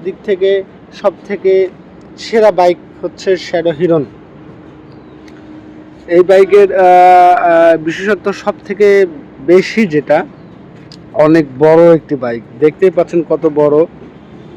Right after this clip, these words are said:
এটা মূলত, ও, বাইকটা আসলে অন-, অত্যন্ত অনেক বড় বাইক, দেখতেই পাচ্ছেন।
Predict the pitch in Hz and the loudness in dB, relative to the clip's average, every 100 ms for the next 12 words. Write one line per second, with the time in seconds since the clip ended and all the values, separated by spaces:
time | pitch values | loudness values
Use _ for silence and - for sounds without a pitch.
0 | - - 165 185 190 196 185 196 196 180 | -12 -4 -2 2 4 4 4 4 4 4
1 | 180 165 165 180 - 196 175 160 - 196 | 4 2 0 0 0 -2 -2 -8 -6 0
2 | 196 175 175 - 160 - 202 180 180 165 | 2 2 0 -4 -6 -2 0 0 0 -2
3 | 147 151 156 135 135 - 151 143 165 151 | -2 0 0 0 -2 -6 -8 -6 -6 -4
4 | 147 - 160 | -4 -4 -6